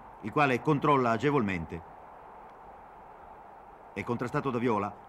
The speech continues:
però riesce a centrare ugualmente, corto rinvio di Scirea, poi Capello tocca incautamente verso Zoff, guizzo di Garlaschelli che coglie la traversa.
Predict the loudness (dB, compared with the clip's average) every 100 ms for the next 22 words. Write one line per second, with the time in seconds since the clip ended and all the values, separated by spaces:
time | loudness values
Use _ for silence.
0 | -20 -6 2 4 4 2 2 -4 -2 2
1 | 2 4 2 2 0 0 -2 -2 0 -2
2 | 0 0 0 0 2 2 2 0 0 2
3 | 2 2 0 -2 -2 0 -2 0 -2 0
4 | -2 -2 -4 -2 -2 -2 0 0 0 0
5 | 0 0 0 2 2 0 0 0 0 0
6 | -2 -4 -6 -10